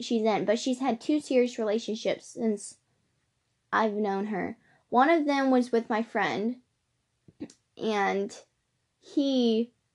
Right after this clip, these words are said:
and her dated, like, last year or whatever, and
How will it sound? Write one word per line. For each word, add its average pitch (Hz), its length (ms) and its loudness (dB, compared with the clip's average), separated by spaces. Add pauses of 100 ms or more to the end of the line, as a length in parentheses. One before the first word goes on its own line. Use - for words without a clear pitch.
(300)
and 220 200 0
her 220 560 4 (100)
dated, 196 480 2
like, 202 200 -4 (100)
last 208 380 -2
year 190 180 -2
or 190 40 2
whatever, 202 440 0 (800)
and 226 500 4